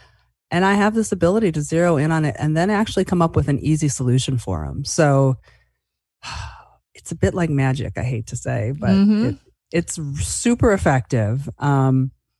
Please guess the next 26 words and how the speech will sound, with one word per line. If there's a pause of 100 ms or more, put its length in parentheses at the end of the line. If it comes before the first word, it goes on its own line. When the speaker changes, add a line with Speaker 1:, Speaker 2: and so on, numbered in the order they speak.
(1700)
Speaker 1:
yeah.
So,
so (100)
with
the
di-,
with
the,
with
the
exercise
program,
we, (100)
I
take
a
group
of
people
through
a
number,
like, (140)
through
steps.
So